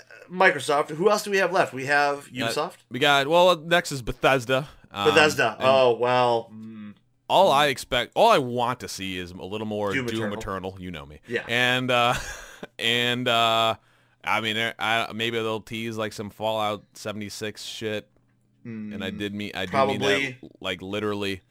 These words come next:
Speaker 2: Um,
Speaker 1: But it's gonna be actual shit. Like, they're just
Speaker 2: not
Speaker 1: gonna shit on the box.
Speaker 2: Yeah, not,
Speaker 1: Um,
Speaker 2: not, like, used then in place of the word stuff. I mean, they're gonna s-, show you some
Speaker 1: <laughs>
Speaker 2: feces. And, um, <clears throat> I mean, I don't know.
Speaker 1: Probably
Speaker 2: So
Speaker 1: Elder
Speaker 2: people,
Speaker 1: Scrolls six.
Speaker 2: there are people still
Speaker 1: Probably
Speaker 2: playing that game.
Speaker 1: T E S six.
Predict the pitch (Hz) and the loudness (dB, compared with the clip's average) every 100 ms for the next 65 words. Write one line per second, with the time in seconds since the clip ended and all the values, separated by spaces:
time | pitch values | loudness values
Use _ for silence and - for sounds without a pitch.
0 | _ _ _ - 98 131 120 123 117 113 | _ _ _ -14 -2 0 0 0 -2 -2
1 | 110 - 107 - 113 107 104 101 107 104 | -2 -4 -10 -8 -8 -6 -8 -4 -2 -2
2 | 98 - - 110 107 104 101 101 107 120 | -4 -8 -6 -6 -8 -10 -6 -6 -4 -2
3 | 107 117 113 110 110 113 113 92 110 104 | 0 2 4 2 2 2 2 0 -2 -4
4 | 101 117 104 107 98 95 104 - 101 101 | -4 -8 -8 -6 -6 -6 -6 -8 -10 -6
5 | 104 92 - - 101 98 - 95 95 92 | -6 -8 -10 -6 -4 -4 -6 -10 -8 -10
6 | 95 92 95 92 - - 123 - 98 95 | -10 -10 -4 2 2 2 -2 0 -4 -4
7 | 92 - 98 95 95 90 113 120 120 135 | -6 -8 -8 -10 -10 -8 -4 -4 -2 0
8 | 135 135 131 - - - - _ _ - | 2 2 0 -12 -20 -20 -20 _ _ 4
9 | 240 180 123 - 147 165 123 90 165 175 | 6 6 4 0 2 4 2 2 6 6
10 | 175 147 160 208 180 143 - 143 139 - | 6 4 4 4 0 -2 -2 -2 -2 -8
11 | - 127 240 135 135 123 135 135 - 143 | -8 -6 -6 -4 -6 -2 0 0 -2 -6
12 | 131 123 117 - 127 - - | -4 -6 -4 -4 -6 -6 -18